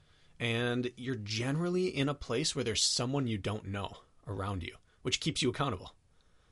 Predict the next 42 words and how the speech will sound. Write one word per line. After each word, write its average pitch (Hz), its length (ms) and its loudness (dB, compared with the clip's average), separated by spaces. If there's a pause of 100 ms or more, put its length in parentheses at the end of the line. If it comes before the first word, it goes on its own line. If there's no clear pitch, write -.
(220)
In 151 180 4
a 139 60 6
hotel 127 340 4
fitness 113 320 -2
center 95 320 0
or 107 220 0
in 107 60 0
a 101 60 -2
gym, 104 280 0 (260)
there's 147 140 -2
gonna 220 80 2
be 226 80 4
someone 135 380 4
working 85 260 -4
out. 85 200 -2 (280)
You - 80 -4
just 151 100 -2
go 123 100 4
over 120 160 2
on 143 120 2
a 113 40 2
corner 120 300 0
treadmill 104 560 0
and 110 140 -2
just 110 200 0
rip. 92 460 -4
And 98 320 -2
when 101 160 0
you're, 107 340 0
you 113 140 -2
get 107 180 2
to - 80 0
that 117 180 4
point 113 180 2
where, 107 100 -2
"I - 80 -2
don't 185 140 -2
really 135 220 2
wanna 98 200 0
do 92 160 -2
it 87 80 -2
anymore," 92 480 0